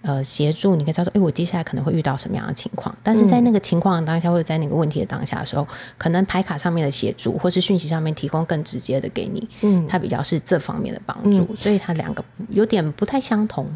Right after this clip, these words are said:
Speaker 2: 对啦，就是说像占星学，它真的就像刚刚他说的一个 map，地图，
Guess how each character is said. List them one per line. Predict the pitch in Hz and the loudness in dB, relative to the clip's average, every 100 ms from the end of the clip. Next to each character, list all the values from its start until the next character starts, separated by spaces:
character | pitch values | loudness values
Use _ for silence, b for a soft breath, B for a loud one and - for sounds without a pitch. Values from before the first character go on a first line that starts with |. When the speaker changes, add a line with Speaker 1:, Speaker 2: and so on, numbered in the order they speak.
| - | -6
Speaker 2:
对 | - 226 | 0 2
啦， | 202 180 | 4 4
就 | 180 247 | 4 4
是 | 269 | 4
说 | 254 247 233 240 | 2 2 2 2
像 | 285 247 | 2 0
占 | 233 226 226 | 2 2 2
星 | 226 220 214 | 2 0 0
学， | 180 | 0
它 | 185 196 202 | 0 0 -2
真 | 196 196 | 2 4
的 | 185 | 4
就 | 185 | 2
像 | 185 202 170 180 | 2 2 0 -2
刚 | 190 185 | -2 -2
刚 | |
他 | 185 175 | -2 -4
说 | 170 - 160 160 | -6 -4 -4 -2
的 | - | -2
一 | 196 | 0
个 | 185 170 | 0 2
map， | 170 196 185 110 - - - | 4 4 2 -2 -8 -10 -4
地 | 208 175 - | 0 0 -2
图， | - - | -6 -6